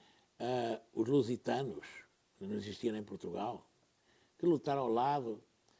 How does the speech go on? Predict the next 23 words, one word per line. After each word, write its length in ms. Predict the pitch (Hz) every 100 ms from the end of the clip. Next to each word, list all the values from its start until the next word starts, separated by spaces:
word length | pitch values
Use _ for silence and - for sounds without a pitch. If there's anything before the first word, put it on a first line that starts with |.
| _ _ -
das 420 | 107 117 117 107
coortes 720 | - 123 117 131 131 - 98
romanas. 760 | 92 104 104 123 139 110 82 - - - _ _ _ _ _ _ _ _
Quando 200 | - 104
César 360 | - 131 120 110
invadiu, 520 | 113 113 101 120 160
foram 280 | - 110 104
trezentos 640 | - 110 104 139 160 101
e 60 | 107
tantos 280 | 117 98 104
anos 360 | 131 120 85
de 60 | 107
luta 420 | 110 170 170 98
para 100 | 104
conquistar 460 | 104 104 - 107 196
a, 260 | 90 82 _ _
a 60 | -
Roménia. 640 | 185 185 147 233 - - - _ _ _ - - - -
No 100 | 95
caso, 440 | 123 123 120 -
os 160 | 107 104
dácios. 500 | 107 117 - - - - - _ - - _ _ _ _ _ _ _ _ _ _ _ -
Depois, 560 | 190 190 196 214 -